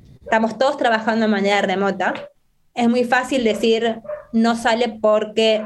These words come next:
no me están ayudando", pero uno puede preguntarse, "Bueno, no me están ayudando, ¿qué puedo hacer yo diferente?".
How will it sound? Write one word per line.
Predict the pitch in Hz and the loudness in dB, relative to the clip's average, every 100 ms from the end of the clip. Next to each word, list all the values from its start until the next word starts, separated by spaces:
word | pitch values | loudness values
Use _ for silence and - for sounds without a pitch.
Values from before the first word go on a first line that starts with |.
| - | -2
no | 220 | 0
me | 214 | 0
están | 214 214 | 0 0
ayudando", | 208 202 214 233 214 202 240 - _ _ _ _ | 0 0 0 2 0 0 -2 -6 _ _ _ _
pero | - 208 202 | -2 2 2
uno | 233 240 | 2 2
puede | 240 240 | 2 2
preguntarse, | 233 233 233 247 240 285 | 2 2 2 0 0 0
"Bueno, | 254 214 196 | 2 0 0
no | 202 | -2
me | 226 | -2
están | 233 | 0
ayudando, | 226 233 240 247 | 0 0 0 0
¿qué | 240 | -2
puedo | 220 233 | -2 0
hacer | 240 220 | 0 0
yo | 220 240 | 0 0
diferente?". | 247 226 208 196 190 190 - | 0 0 -2 -2 -4 -4 -6